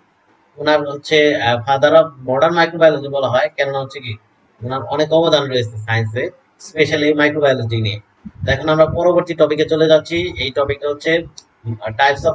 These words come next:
microorganism। Types of microorganism। তো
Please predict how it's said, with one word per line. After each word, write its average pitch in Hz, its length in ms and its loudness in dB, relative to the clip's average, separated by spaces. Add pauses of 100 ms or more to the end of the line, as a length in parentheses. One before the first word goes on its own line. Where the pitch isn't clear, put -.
(120)
microorganism। 160 680 -2 (1120)
Types 147 340 0
of - 80 0
microorganism। 156 840 0 (520)
তো 131 260 0